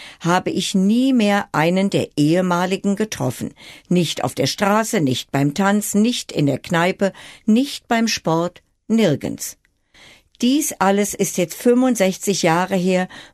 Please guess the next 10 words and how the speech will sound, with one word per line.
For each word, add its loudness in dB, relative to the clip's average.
und 0
meine 2
Hoffnungen 0
auf 0
ein -2
Treffen -2
haben 2
sich -2
nie 2
erfüllt. -4